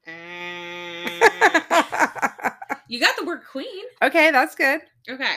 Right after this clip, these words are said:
Speaker 1: Mom, Mom is crowned queen with the girls as her butlers.
Speaker 2: Oh my God, that's the worst description <laughs> ever. Like, spoiler alert.
Speaker 1: I know, it doesn't happen
Speaker 2: It,
Speaker 1: till the very end.
Speaker 2: it,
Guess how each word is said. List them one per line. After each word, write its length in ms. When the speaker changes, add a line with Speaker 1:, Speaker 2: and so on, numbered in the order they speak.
Speaker 1:
Mom, 480
Mom 480
is 160
crowned 440
queen 580
with 160
the 60
girls 440
as 280
her 120
butlers. 500
Speaker 2:
Oh 80
my 140
God, 160
that's 220
the 120
worst 380
description 600
<laughs> 40
ever. 460
Like, 300
spoiler 680
alert. 520
Speaker 1:
I 100
know, 300
it 160
doesn't 300
happen 240
Speaker 2:
It, 80
Speaker 1:
till 100
the 140
very 360
end. 160
Speaker 2:
it, 120